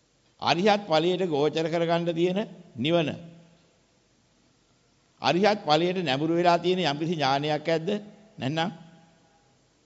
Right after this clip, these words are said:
රාගක්ෂේත්‍ර, ද්වේෂක්ෂේත්‍ර, මෝහක්ෂේත්‍ර යෝ-, ගෝචර වෙච්ච ඒ අත්දැකීම ලබන ඥානයක් තියෙනවා නම්, දර්ශන කරන ඥානයක් තියෙනවා නම්,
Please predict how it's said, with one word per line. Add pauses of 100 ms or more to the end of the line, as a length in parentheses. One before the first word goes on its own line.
(460)
රාගක්ෂේත්‍ර,
ද්වේෂක්ෂේත්‍ර,
මෝහක්ෂේත්‍ර (1400)
යෝ-,
ගෝචර
වෙච්ච (500)
ඒ
අත්දැකීම
ලබන
ඥානයක්
තියෙනවා
නම්,
දර්ශන
කරන
ඥානයක්
තියෙනවා
නම්,